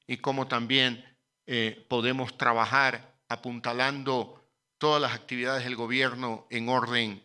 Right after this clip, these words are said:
a promover el empleo de calidad en el Ecuador.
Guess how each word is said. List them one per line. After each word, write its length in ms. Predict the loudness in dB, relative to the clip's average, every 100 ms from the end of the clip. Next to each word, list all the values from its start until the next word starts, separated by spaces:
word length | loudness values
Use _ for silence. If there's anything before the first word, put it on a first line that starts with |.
| _
a 140 | -4
promover 420 | -2 -2 2 2 0
el 100 | -2
empleo 560 | -4 -2 0 0 -4 -8
de 200 | -4 0
calidad 640 | 0 0 0 0 0 -4 _ _ _
en 160 | -8 -6
el 100 | -6
Ecuador. 400 | -6 -6 -6